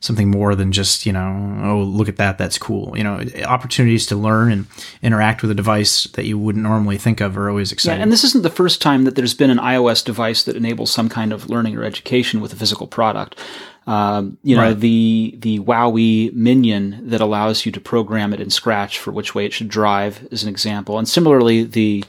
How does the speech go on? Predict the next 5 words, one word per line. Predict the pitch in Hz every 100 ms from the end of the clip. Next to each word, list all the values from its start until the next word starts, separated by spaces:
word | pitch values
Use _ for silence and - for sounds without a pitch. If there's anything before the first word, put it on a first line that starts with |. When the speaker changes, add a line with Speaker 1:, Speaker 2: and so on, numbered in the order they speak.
| - - -
Speaker 2:
Sphero | - - 123 117 110
Spark | - 113 107 104 -
and | - 110 101
Sphero | - 113 110 104
Droid | 101 113 113 104